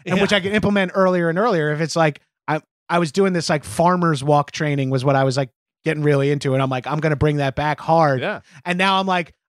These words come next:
Speaker 1: "Oh, I figured out how to log that." And, like, while I'm doing at least my two and a half mile walk, I will eventually build my brain back to getting into the bigger shit.
Speaker 2: Yeah,
Speaker 1: But
Speaker 2: and then
Speaker 1: enough.
Speaker 2: you get points.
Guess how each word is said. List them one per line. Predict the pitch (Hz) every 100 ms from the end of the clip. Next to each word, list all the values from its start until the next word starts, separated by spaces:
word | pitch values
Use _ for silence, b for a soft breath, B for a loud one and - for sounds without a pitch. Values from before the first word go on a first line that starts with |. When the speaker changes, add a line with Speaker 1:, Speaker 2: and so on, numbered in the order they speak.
| -
Speaker 1:
"Oh, | 294 285
I | 196
figured | 180 196
out | 190
how | 185
to | 185
log | 180 214 208
that." | 185
And, | 175
like, | 170 160 -
while | 165 175 208
I'm | 196 185
doing | 151 180 180
at | 170
least | 160 185
my | 180
two | 165 185
and |
a | 170
half | 151
mile | 160 151 147
walk, | 156 160 147 -
I | 147 143 -
will | 175 175 143
eventually | 143 156 160 156
build | 143 156 151
my | 135
brain | 127 135 143 135
back | 131 127
to | -
getting | 120 139 131
into | 131 135
the | 123 120 107
bigger | 131 123 98
shit. | - 110 87 _
Speaker 2:
Yeah, | 175 -
Speaker 1:
But |
Speaker 2:
and | 240
then | 240
Speaker 1:
enough. | 208
Speaker 2:
you | 220
get | -
points. | 185 247 170 - -